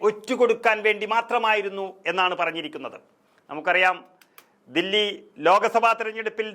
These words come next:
ദില്ലിയിൽ പ്രചരണത്തിന് വേണ്ടി അരവിന്ദ് കെജ്രിവാൾ പുറത്തിറങ്ങി. ഏഴിൽ ഏഴ്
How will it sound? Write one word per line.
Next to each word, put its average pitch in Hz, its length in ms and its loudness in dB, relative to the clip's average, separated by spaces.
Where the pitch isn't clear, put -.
ദില്ലിയിൽ 214 420 -4
പ്രചരണത്തിന് 220 600 0
വേണ്ടി 196 220 -2
അരവിന്ദ് 190 320 -2
കെജ്രിവാൾ 170 400 0
പുറത്തിറങ്ങി. 139 500 -8
ഏഴിൽ 185 260 2
ഏഴ് 196 180 2